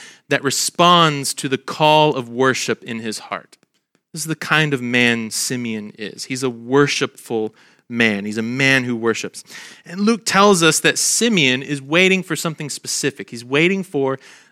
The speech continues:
the consolation of Israel.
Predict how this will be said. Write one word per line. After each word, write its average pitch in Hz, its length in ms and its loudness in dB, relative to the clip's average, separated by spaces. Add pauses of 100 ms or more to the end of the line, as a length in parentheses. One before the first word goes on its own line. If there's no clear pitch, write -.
the 127 100 0
consolation 131 1400 -2 (100)
of 123 180 -14
Israel. 113 420 -6